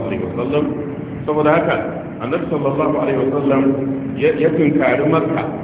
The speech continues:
Me zai kawo shi Makka? Lil umra fakat, ba yaki bane.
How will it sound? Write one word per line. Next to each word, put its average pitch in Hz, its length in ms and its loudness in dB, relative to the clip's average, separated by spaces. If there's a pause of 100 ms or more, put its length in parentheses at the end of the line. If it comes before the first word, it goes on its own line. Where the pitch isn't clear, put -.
Me 120 220 -2
zai 180 160 2
kawo 156 240 2
shi 156 120 -2
Makka? 151 400 -2
Lil 143 200 0
umra 160 320 0
fakat, - 280 -2 (360)
ba 120 100 0
yaki 147 340 0
bane. 104 240 -4